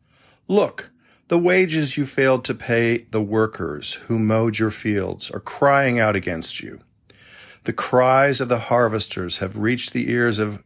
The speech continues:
God. You have lived on earth in luxury and self-indulgence. You have fattened yourselves in the day of slaughter.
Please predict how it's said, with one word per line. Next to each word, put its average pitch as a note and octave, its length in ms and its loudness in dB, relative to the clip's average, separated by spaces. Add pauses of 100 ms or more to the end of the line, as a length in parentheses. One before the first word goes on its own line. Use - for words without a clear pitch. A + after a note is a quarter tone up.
(120)
God. D2+ 560 -10 (840)
You C3 160 0
have C3 220 2
lived C3+ 340 4
on C3+ 240 2
earth A#2 480 -2
in A2 220 -4
luxury B2 720 0 (160)
and G#2 120 -4
self-indulgence. G2 1160 -2 (420)
You B2+ 140 2
have B2+ 160 4
fattened A2+ 560 -2
yourselves G2 760 -2
in A2+ 120 -2
the A#2 80 0
day A#2+ 240 2
of A#2+ 120 0
slaughter. - 760 0